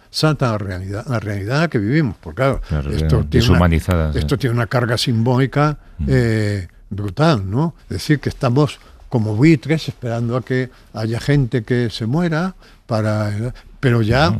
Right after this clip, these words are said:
Speaker 2: O, o fondos de inversión que tienen acceso seguramente a datos clínicos pagando,
Speaker 1: Sí, claro.
Speaker 2: o filtrando, o hackeando, que
Speaker 1: Claro.
Speaker 2: van a sobrevolar,
Speaker 1: Sí.
Speaker 2: eh, aquellos domicilios que
Speaker 1: Claro,
Speaker 2: ¿no?
Speaker 1: porque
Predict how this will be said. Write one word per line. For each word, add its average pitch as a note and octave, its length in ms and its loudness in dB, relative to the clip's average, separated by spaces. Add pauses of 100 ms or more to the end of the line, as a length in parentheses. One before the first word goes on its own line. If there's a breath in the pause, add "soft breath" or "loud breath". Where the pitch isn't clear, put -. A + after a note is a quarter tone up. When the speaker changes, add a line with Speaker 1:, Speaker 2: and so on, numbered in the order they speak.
Speaker 2:
O, F#2 220 4
o F2+ 40 2
fondos F#2+ 320 4
de F#2 80 4
inversión A#2 540 4
que E2 160 0
tienen F2 340 2
acceso F#2 380 -2
seguramente E2+ 500 0
a D#2 40 0
datos E2 300 -2
clínicos F#2+ 500 2
pagando, G#2 480 4
Speaker 1:
Sí, C#3 140 -8 (300 loud breath)
claro. G#2 240 6
Speaker 2:
o B2+ 220 2
filtrando, G2+ 640 2
o F2 120 -2
hackeando, G2+ 640 2
que - 140 0
Speaker 1:
Claro. F2 60 4
Speaker 2:
van G2 120 4
a G2 60 2
sobrevolar, G2+ 680 4 (400 loud breath)
Speaker 1:
Sí. E2 80 -4
Speaker 2:
eh, D#2+ 240 -2
aquellos E2+ 380 0
domicilios G2+ 640 2
que - 120 -16
Speaker 1:
Claro, E3+ 220 4
Speaker 2:
¿no? - 60 -6
Speaker 1:
porque A#2 400 0